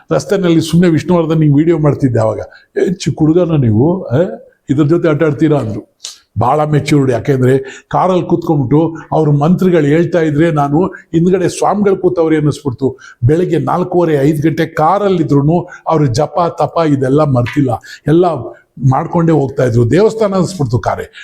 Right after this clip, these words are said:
ಅಲ್ಲೋಗಿ ನಿಂತ್ರೆ ಒಂದ್ ಎರಡು ಘಟನೆ ನಡೀತು. ಅಲ್ಲಿ ವಿಷ್ಣುವರ್ಧನ್ ಯಾರು ಅಂತ ನಿಮ್ಗೆ ಗೊತ್ತಾಗುತ್ತೆ. ಒಂದು ಸ್ಮೋಕಿಂಗ್ ಝೋನ್ ಹತ್ರ ಹೋಗಿ ನಿಂತಿದ್ವಿ ನಾವು. ಆ ಸ್ಮೋಕಿಂಗ್ ಝೋನ್ ಅಲ್ಲಿದೆ ಅಂದ್ರೆ ಇಲ್ಲಿ ನಿಂತಿದ್ವಿ. ನಿಂತು ಈ ಕಡೆ ನಿಂತಿದ್ರೆ ವಿಷ್ಣುವರ್ಧನ್ ಅವ್ರ ಬ್ಯಾಕ್ ಸೈಡ್ ಇಂದ ಒಂದ್ ಫ್ಯಾಮಿಲಿ ಬಂದ್ರು.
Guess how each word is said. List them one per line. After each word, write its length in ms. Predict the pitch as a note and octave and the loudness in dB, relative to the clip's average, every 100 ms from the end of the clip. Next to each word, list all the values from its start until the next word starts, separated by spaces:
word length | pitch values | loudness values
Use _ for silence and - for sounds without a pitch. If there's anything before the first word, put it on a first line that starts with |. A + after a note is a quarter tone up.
| - - | -8 -4
ಅಲ್ಲೋಗಿ 400 | G3+ G#3+ E3+ C#3+ | 0 0 0 0
ನಿಂತ್ರೆ 680 | F3+ F#3 D3 D#3 - - C#3 | 0 2 0 0 -4 -6 -2
ಒಂದ್ 200 | C3+ B2+ | 2 2
ಎರಡು 300 | D#3 E3+ C3 | 0 0 -2
ಘಟನೆ 440 | A#2+ F#3+ F#3+ E3+ | -2 0 0 2
ನಡೀತು. 460 | D3 C3+ G2+ G#2+ - _ B2 | 0 0 0 -4 -4 _ 0
ಅಲ್ಲಿ 180 | B2+ | 2
ವಿಷ್ಣುವರ್ಧನ್ 640 | C3 C3 - E3+ D3 C3 B2+ | 2 -2 0 0 0 0 0
ಯಾರು 280 | A2+ A#2 A2+ | 0 2 -2
ಅಂತ 120 | F#2+ | -2
ನಿಮ್ಗೆ 160 | A2 G2 | -6 -4
ಗೊತ್ತಾಗುತ್ತೆ. 640 | F#2 - E2 E2+ - - - - - | -6 -6 -8 -10 -20 -20 -20 -20 -4
ಒಂದು 340 | D3+ G#3+ F3 E3+ | -2 0 2 0
ಸ್ಮೋಕಿಂಗ್ 580 | - E3+ A#3 G#3 G#3 C#3+ | 2 0 0 2 2 2
ಝೋನ್ 200 | F#3+ F3+ | 0 0
ಹತ್ರ 180 | E3 | 0
ಹೋಗಿ 260 | D#3+ D3+ B2+ | 0 0 2
ನಿಂತಿದ್ವಿ 440 | C#3 D3 D#3 B2 | 2 2 0 0
ನಾವು. 260 | A2+ F2+ - _ - | -2 -4 -10 _ -8
ಆ 40 | |
ಸ್ಮೋಕಿಂಗ್ 420 | C3+ F#3+ G3 F#3+ D3+ | -2 0 0 0 2
ಝೋನ್ 160 | F#3 | 2
ಅಲ್ಲಿದೆ 280 | E3 D#3+ E3 | 0 0 0
ಅಂದ್ರೆ 180 | F#3+ F#3+ | 2 0
ಇಲ್ಲಿ 140 | C#3+ | 0
ನಿಂತಿದ್ವಿ. 460 | C#3+ D3+ B2 F#2+ - - - - | 0 0 -2 -6 -12 -20 -10 0
ನಿಂತು 280 | G3+ G#3 F#3 | 0 2 0
ಈ 40 | |
ಕಡೆ 200 | E3 D3+ | 2 2
ನಿಂತಿದ್ರೆ 720 | D3 D#3+ F#3 B2 G#2+ A2 - - - - - _ _ - A2+ C3+ | 2 2 0 0 -2 -4 -14 -20 -20 -20 -20 _ _ -4 2 2
ವಿಷ್ಣುವರ್ಧನ್ 640 | G3 G3 C#4+ C4+ A3+ A3+ | 2 0 0 0 0 0
ಅವ್ರ 140 | G#3 | 0
ಬ್ಯಾಕ್ 260 | D3 D#3+ F3 | 0 -2 -2
ಸೈಡ್ 220 | G3+ F3 | -2 0
ಇಂದ 140 | D#3+ | 0
ಒಂದ್ 240 | D#3 C#3+ B2 | 0 0 0
ಫ್ಯಾಮಿಲಿ 360 | A#2+ C3 C3+ | -2 0 0
ಬಂದ್ರು. 440 | A2+ F#2+ F2 - | 2 -2 -4 -12